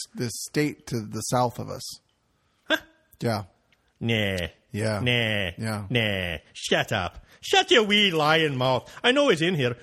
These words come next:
Speaker 2: Where is he? Where is he?
Speaker 1: He's not here. He's,
Speaker 2: You're a
Speaker 1: he's
Speaker 2: liar.
Speaker 1: not here. He's
Speaker 2: Let me tell you something.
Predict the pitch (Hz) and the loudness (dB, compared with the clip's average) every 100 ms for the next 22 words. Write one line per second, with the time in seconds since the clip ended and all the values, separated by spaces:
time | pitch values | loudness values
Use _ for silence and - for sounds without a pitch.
0 | - 151 156 110 78 _ _ _ _ _ | -2 0 0 -2 -10 _ _ _ _ _
1 | 127 165 160 87 - _ - 117 123 123 | -2 0 -2 -8 -16 _ -18 -12 -10 -10
2 | 123 113 98 110 123 113 110 104 101 104 | -10 -10 -8 -2 0 0 0 -2 -2 0
3 | 101 95 92 107 104 104 _ _ - _ | 0 0 -2 -4 -6 -8 _ _ -20 _
4 | 135 131 208 202 180 156 131 113 90 | -4 0 2 2 2 0 0 -4 -4